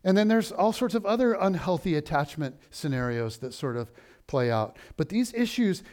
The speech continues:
can be carried from childhood or from those formative years right on into adult relationships. And what happens is brokenness just leads to more brokenness. Now, here's what's interesting about all of this. We all know people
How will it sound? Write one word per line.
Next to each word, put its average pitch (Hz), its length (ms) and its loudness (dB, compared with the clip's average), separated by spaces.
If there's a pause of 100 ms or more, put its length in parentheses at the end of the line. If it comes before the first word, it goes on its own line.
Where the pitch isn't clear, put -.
(120)
can 180 140 0
be 160 120 2
carried 185 520 2
from 185 320 -2
childhood 185 420 4
or 156 80 -2
from 170 220 -2
those 165 180 0
formative 170 460 0
years 185 340 2 (200)
right 175 300 6
on 180 200 0
into 156 340 -2
adult 147 280 0
relationships. 160 760 -4
And 151 80 -4
what 151 100 -2
happens 185 420 2
is 147 220 0 (240)
brokenness 156 680 2
just - 280 -8
leads 185 360 -2
to 165 80 -4
more 131 420 -2 (300)
brokenness. 123 640 -6 (1120)
Now, 156 60 2
here's 240 200 4
what's 254 140 0
interesting 233 520 -2
about 110 240 -2
all 104 160 -2
of 98 120 -10
this. 92 340 -10 (1120)
We 180 160 0
all 247 260 4
know 269 220 4
people 135 600 -2